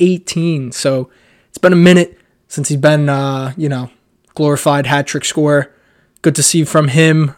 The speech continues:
Also putting another one in. I believe that's, I mean, after those two games, I don't think they, he scored in their first leg, but <clears throat> I mean, four goals, two games.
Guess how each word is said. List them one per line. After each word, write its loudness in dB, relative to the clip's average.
Also 2
putting -2
another 2
one 0
in. -2
I -4
believe -4
that's, -8
I -4
mean, -2
after 2
those 2
two 2
games, 2
I -8
don't -2
think -4
they, -2
he -6
scored 0
in -4
their -4
first 0
leg, -6
but 2
<clears throat> -14
I -2
mean, -4
four 0
goals, 2
two -2
games. -2